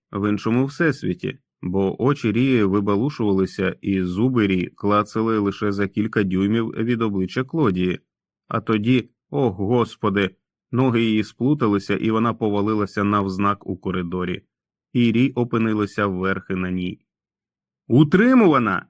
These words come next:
закричала Ван. «Утримувана! Зараз же відпустіть!» Жінки верещали. Клодія ні, принаймні на початку. Крик забирає сили,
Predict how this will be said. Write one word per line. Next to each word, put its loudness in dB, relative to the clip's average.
закричала 0
Ван. -2
«Утримувана! 4
Зараз 0
же 4
відпустіть!» 2
Жінки 4
верещали. 0
Клодія 4
ні, 0
принаймні 2
на 2
початку. -8
Крик 2
забирає 4
сили, 2